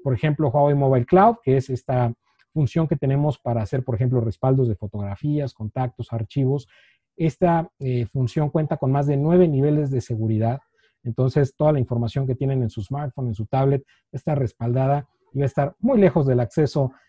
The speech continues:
de terceros que están buscando entrar en nuestra información, pues no van a poder. Y, por supuesto, la parte de App Gallery, como les decía, cuatro niveles de revisión muy estrictos, de los más estrictos en la industria, de hecho,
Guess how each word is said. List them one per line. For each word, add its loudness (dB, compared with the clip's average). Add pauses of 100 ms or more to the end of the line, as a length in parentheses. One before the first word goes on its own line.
(120)
de 0
terceros 0
que -4
están -6
buscando -2
entrar -2
en 0
nuestra -4
información, -6
pues -4
no -2
van -4
a -10
poder. -16 (400)
Y, 6
por -2
supuesto, 0
la -2
parte -2
de 2
App -2
Gallery, 4
como -6
les -4
decía, -4 (520)
cuatro 4
niveles 2 (160)
de 2
revisión 0 (260)
muy 2
estrictos, 0
de 4
los 2
más -4
estrictos -4
en -4
la -2
industria, -2
de -2
hecho, -6